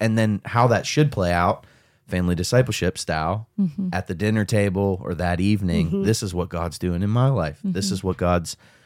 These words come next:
Speaker 1: uh, challenging me in. I'm, I'm being challenged with this or that," and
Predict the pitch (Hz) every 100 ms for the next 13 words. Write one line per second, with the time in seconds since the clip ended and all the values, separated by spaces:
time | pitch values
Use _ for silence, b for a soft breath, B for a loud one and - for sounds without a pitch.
0 | B 101 _ - 90 85 78 - - -
1 | 107 113 107 90 85 82 82 78 73 73
2 | 85 90 92 87 - _ - 107 92 87
3 | 87 92 95 98 90 95 92 - - 85
4 | 110 80 - 82 101 110 92 - 87 85